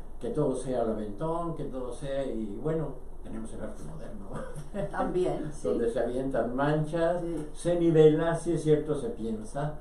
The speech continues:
Speaker 2: Ajá.
Speaker 1: no es que no sean buenos artistas, tienen que pensar y todo eso, pero es un poquito
Speaker 2: Más abstracto, ¿no?
Speaker 1: Ah, no, al, al, no sé,
Speaker 2: A lo loco.
Speaker 1: al,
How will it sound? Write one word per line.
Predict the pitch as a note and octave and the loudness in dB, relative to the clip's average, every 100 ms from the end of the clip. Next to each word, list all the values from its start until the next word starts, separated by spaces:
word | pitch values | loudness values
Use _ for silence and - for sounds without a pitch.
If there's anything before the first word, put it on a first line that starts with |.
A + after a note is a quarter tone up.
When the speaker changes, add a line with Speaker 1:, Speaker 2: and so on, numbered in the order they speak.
| - | -8
Speaker 2:
Ajá. | - - A2 | -8 -4 0
Speaker 1:
no | B2 | 2
es | C3 B2 | 2 2
que | A2+ | -2
no | A2+ A#2 | -4 -4
sean | B2+ A#2 G#2 F#2 - - - - - | -2 -2 -2 -4 -8 -8 -10 -10 -8
buenos | A2 B2 A#2+ A#2 G#2+ | -6 -4 -4 -6 -6
artistas, | G2+ - D3 D3 - B2+ B2 - - - - - | -8 -2 0 0 -2 -2 -4 -8 -8 -8 -8 -4
tienen | A2+ A2+ A2 | -2 -2 -4
que | |
pensar | A2 A#2+ A#2+ D3 D3+ | -4 -4 2 4 6
y | C#3+ | 4
todo | C#3 B2+ B2+ | 2 0 0
eso, | - D#3+ | -2 -4
pero | F3 F3+ | -4 -4
es | G3 | -4
un | G3 | -6
poquito | F3 D#3+ - F3 D3+ - - - - - | -6 -8 -4 0 0 -2 -6 -8 -10 -10
Speaker 2:
Más | F#3+ - | -10 -10
abstracto, | - - G3 F3+ - - | -10 -8 -6 -6 -8 -8
¿no? | F#3 E3+ - | -8 -6 -4
Speaker 1:
Ah, | E3 | -2
no, | G3 G3 F#3+ | -2 0 0
al, | F3 D#3+ D#3+ | 0 -2 -4
al, | D#3+ D3 C#3+ C#3 C3 C3 - - - - - - - - - - B2 B2+ C3 | -2 0 0 -2 -4 -6 -8 -10 -10 -10 -10 -10 -10 -10 -10 -10 -8 -8 -8
no | C3 | -6
sé, | - C#3 C3+ A#2+ A#2+ A2+ | -6 -8 -6 -8 -6 -4
Speaker 2:
A | A2 | -2
lo | B2 D3+ | -2 -2
loco. | - - - | 0 -2 -2
Speaker 1:
al, | A#2+ B2 B2 B2 | -4 -4 -4 -6